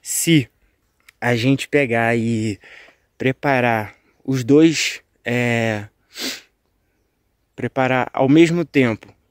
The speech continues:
em panelas separadas, talvez consiga, é, diferenciar o sabor. Mas se eu preparar um hoje, por exemplo, o verdinho lá, o repolho verdinho lá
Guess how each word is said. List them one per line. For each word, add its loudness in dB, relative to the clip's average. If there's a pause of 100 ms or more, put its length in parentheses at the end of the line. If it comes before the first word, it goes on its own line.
em -6 (160)
panelas -2
separadas, -4 (760)
talvez 0
consiga, 0
é, -2
diferenciar -4
o -4
sabor. -6 (640)
Mas -2
se -8
eu -4
preparar 0 (540)
um 4
hoje, 0 (360)
por -4
exemplo, -2 (420)
o -6
verdinho 0
lá, 0
o 0
repolho -4
verdinho 0
lá -6